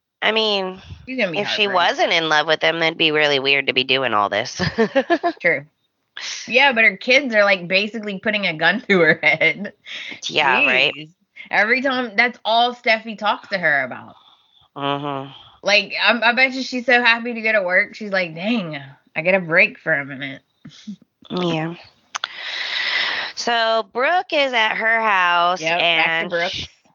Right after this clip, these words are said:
Speaker 1: she's haunted, and
Speaker 2: Very.
Speaker 1: sh-, she's staring at pictures of her and Ridge and slowly walking around the room and, you know, just being haunted. And Hope busts in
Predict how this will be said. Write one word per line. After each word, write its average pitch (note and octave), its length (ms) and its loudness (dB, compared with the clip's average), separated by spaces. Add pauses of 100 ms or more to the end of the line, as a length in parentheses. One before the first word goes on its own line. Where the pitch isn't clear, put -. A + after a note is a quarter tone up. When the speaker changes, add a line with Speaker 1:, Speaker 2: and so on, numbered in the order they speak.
(140)
Speaker 1:
she's B3+ 580 0
haunted, E3 760 0 (540)
and E3 560 2
Speaker 2:
Very. F#3 80 -10
Speaker 1:
sh-, - 140 -10 (300)
she's G#3 400 -2
staring F#3+ 460 0
at G#3+ 160 -2
pictures G3+ 480 -2
of G#3 140 0
her G3 200 0
and G3 240 0
Ridge E3+ 840 2
and D#3 200 -12 (500)
slowly G#3 540 2
walking G3+ 460 2
around G3 320 2
the G3 120 0
room F3 1000 -4
and, D#3+ 260 -8 (400)
you - 160 -2
know, E3+ 240 4
just - 320 -6 (120)
being F#3+ 220 2
haunted. C3 420 0 (560)
And C#4 720 2
Hope C#4+ 340 0
busts G#3 320 0
in F3 380 2